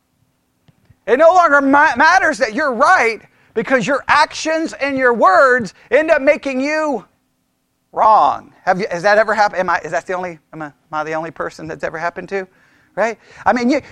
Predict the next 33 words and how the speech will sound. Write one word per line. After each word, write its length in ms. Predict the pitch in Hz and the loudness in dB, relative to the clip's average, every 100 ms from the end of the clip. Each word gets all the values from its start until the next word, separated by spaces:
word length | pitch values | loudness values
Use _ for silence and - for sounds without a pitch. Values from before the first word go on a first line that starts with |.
| - | -20
sometimes 560 | - 277 339 294 302 247 | -2 -2 2 0 0 -2
even 240 | 302 320 | -2 2
as 160 | 311 277 | 2 0
a 60 | |
parent, 500 | - - 330 330 220 | -2 0 2 2 0
you're, 380 | 208 349 392 320 - | 2 4 4 2 2
you're, 420 | 285 392 359 214 | 4 4 4 2
you're 260 | 220 359 392 | 2 4 4
right 420 | 262 392 381 285 - | 4 6 4 2 0
and 200 | 285 262 | 2 2
the 60 | |
child 500 | 254 - 330 381 339 | 0 2 6 6 6
is 160 | 277 208 | 2 2
wrong, 560 | 247 381 403 262 220 196 - | 6 8 8 6 2 -4 -4
but 160 | - 269 | 0 0
before 420 | 311 - 359 381 | 0 2 4 4
it's 180 | 311 - | 2 4
over, 600 | 370 453 339 254 247 226 _ _ _ _ _ _ _ _ _ _ _ _ _ _ _ _ | 6 6 4 2 2 0 _ _ _ _ _ _ _ _ _ _ _ _ _ _ _ _
<laughs> 60 | _ - 349 339 - - _ _ _ _ _ _ _ _ _ _ _ _ | _ -20 -20 -20 -20 -20 _ _ _ _ _ _ _ _ _ _ _ _
who 140 | - 311 | -4 -2
cares 380 | - 330 392 330 | -2 -2 0 -2
that 120 | 208 | -4
you're 160 | 285 | -4
right 280 | 269 302 403 | 0 2 2
anymore? 640 | 208 175 170 170 175 214 - _ _ _ - | -2 -6 -4 -2 0 -2 -8 _ _ _ -10
Because 320 | 196 220 175 | -2 -2 0
now 180 | 220 233 | 0 2
you've 300 | 202 320 370 | 0 -4 -2
just 280 | 233 226 196 | -2 -2 0
acted 360 | 208 208 220 | 0 0 0
like 220 | 196 190 | 0 0
an 100 | 202 175 | -2 -2
absolute 640 | 214 226 175 226 220 220 | 0 0 -2 2 2 2